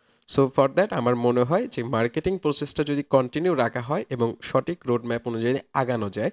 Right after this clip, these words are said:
যে আজকে এভাবে সময় দিচ্ছি, প্রতিদিন আমি ঠিক এইভাবেই সময় দিব, তখন দেখবেন যে এটা প্রসেসটা অনেক সহজ হয়ে যাবে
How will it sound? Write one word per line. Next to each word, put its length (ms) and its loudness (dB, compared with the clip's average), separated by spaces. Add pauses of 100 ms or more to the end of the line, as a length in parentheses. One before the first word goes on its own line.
(420)
যে 120 0
আজকে 460 0
এভাবে 300 2
সময় 280 0
দিচ্ছি, 240 -2
প্রতিদিন 400 0
আমি 160 -4
ঠিক 160 -10
এইভাবেই 360 -2
সময় 320 0
দিব, 220 -8 (460)
তখন 240 4
দেখবেন 340 2
যে 220 -2
এটা 320 0 (160)
প্রসেসটা 420 -2
অনেক 200 0
সহজ 380 2
হয়ে 100 2
যাবে 280 -4